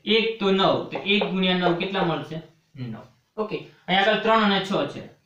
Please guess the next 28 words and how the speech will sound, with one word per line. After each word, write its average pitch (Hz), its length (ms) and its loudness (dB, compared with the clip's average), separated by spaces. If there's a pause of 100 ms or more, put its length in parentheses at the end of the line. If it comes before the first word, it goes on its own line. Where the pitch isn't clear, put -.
(160)
ત્રણ 190 300 2
ગુણ્યા 165 420 2
છ 131 300 -4
કેટલા 170 240 0
મળશે? 151 560 -4 (1300)
છ - 20 4
તરી 143 340 0
અઢાર. - 180 -4 (360)
તો 185 60 0
અહીંયા 202 200 4
આગળ 208 280 2 (440)
ખાલી 196 380 4
જગ્યા 208 340 0
ગુણ્યા 160 460 2 (580)
ત્રણ 175 280 -2
છે. - 360 -8
તો - 360 -6
મિત્રો, 226 260 4
અહીંયા 254 200 2
આગળ 254 200 2
નવ 180 380 4
નો 240 60 2
અવયવી 208 640 4
હોય 202 160 4
એવું 160 220 4
લાગે 123 280 2
છે. 139 120 -6
દેખો, 165 400 -2